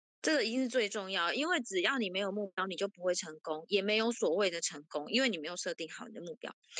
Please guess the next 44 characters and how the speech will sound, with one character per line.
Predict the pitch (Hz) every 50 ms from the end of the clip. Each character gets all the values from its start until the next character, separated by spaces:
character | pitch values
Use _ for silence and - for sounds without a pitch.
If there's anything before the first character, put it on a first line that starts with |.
| - - - - -
那 | 392 403 359 - - _
我 | - 214
们 | 220 240
自 | 240 269 330
己 | - 269 202
在 | 240 254 254 247
爱 | - - - 247 247
多 | 226 247 240
美 | 233 214 170 156
会 | 180 233 220 208 185 175 180 _
何 | - - 190 190
去 | - - 233 220
何 | - - 175 180
从 | 185 - 190 180 170 175 180
呢？ | 196 208 202 202 202 202 208 _ _ _ _ _ _ _ -
当 | 240 240 247 254
然 | 240 208 180 170 175 185
就 | - 226 214
是 | 214 226 214
说 | 202 - - - - - - 196 190
到 | - 208 196 185 185 - _ _ -
我 | - 180
们 | 170 175 175 180
在 | 180 - 214 196 180 - - _
爱 | - 240 233 214
多 | - 220 208 208
美 | 202 202 165 147
的 | 156 160 160
目 | 190 202 185
标 | 180 185 170 160
影 | 139 165 180
响 | 185 190 170 151 151
咯。 | 151 170 180 175 175 170 170 180 - - - - -
那 | - 269 269
这 | 262 294
个 | 269
目 | 269 262
标 | 233 240 226 240
是 | 233
什 | 214 180
么？ | 156 143 131 127
其 | - - 175 170
实 | 175 180 175
它 | 185 - 220 214 214